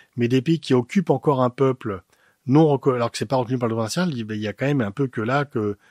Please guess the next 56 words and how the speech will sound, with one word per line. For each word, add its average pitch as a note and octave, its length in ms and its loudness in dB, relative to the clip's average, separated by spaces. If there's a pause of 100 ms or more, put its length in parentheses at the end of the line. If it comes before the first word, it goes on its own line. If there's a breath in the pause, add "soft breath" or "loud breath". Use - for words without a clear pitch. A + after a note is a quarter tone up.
(120)
ça - 180 -2
se - 80 -6
passe, - 240 0
quoi. A2 140 -2
L'occupation A#2+ 420 -4
d'un A#2 80 0
peuple B2+ 240 -4
par A#2 140 -6
un A#2+ 80 -4
autre G3+ 200 -2 (380 loud breath)
était A#2 220 -4
déjà B2 560 2
inadmissible A2 640 -2
au G2 40 -2
vingt G2+ 200 -4
et - 20 -4
un, G2+ 220 -4
au G#2 100 -6
vingtième G#2 340 -4
siècle, F#3 320 2 (260 loud breath)
elle A#2 120 -2
est A2 60 4
encore G#2+ 260 0
plus F#3 220 0
au C3 40 4
vingt A#2 220 0
et - 20 0
unième. C3+ 360 2 (340 loud breath)
Et A#2 80 -6
donc, E3+ 240 6
il E3 40 8
y - 20 10
a E3 40 10
un F3 60 10
besoin F3+ 480 6
de B2+ 80 4
communiquer B2 540 4
pour C3+ 240 2
dire F3+ 240 2
que D#3 240 4
ce - 100 -4
qui C#3 200 -6
se - 180 -2
passe C3+ 360 0
là-bas C#3 380 2 (400 soft breath)
est E3 140 10
légitime, A#2 500 0
parce G2 140 -6
que A#2+ 140 -2
c'est B2 380 0 (280 loud breath)
une B2 120 0
façon A#2+ 280 -2
de A2+ 100 -2
défendre A#2 320 -2
la A2 60 0
civilisation, A#2 680 -2